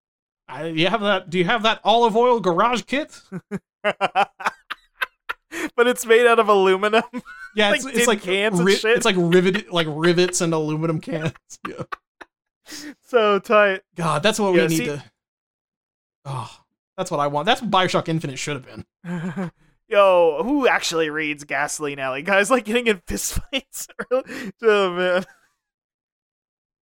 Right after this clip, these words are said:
Speaker 1: Oh, man. The mom from Rose's Rose is underrated.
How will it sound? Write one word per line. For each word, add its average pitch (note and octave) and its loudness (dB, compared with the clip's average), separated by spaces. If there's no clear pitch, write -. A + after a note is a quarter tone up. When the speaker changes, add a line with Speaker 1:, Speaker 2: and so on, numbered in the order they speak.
Speaker 1:
Oh, D#3+ -2
man. D3+ -4
The E3+ -4
mom B3 4
from G#3 0
Rose's A#3 2
Rose G#3 2
is E3+ -2
underrated. G3+ -4